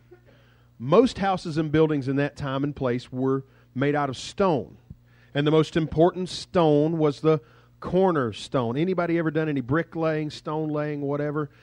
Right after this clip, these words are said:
You know you gotta get the corner right, or nothing else will be right. So these guys would select a stone that was the most perfect stone to be the, the corner, and they would judge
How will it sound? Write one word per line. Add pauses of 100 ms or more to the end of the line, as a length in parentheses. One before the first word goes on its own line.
(160)
You
know
you
gotta
get
the
corner
right, (220)
or
nothing
else
will
be
right.
So
these
guys
would
select
a
stone (360)
that
was
the
most
perfect
stone (360)
to
be
the, (160)
the
corner,
and
they
would (720)
judge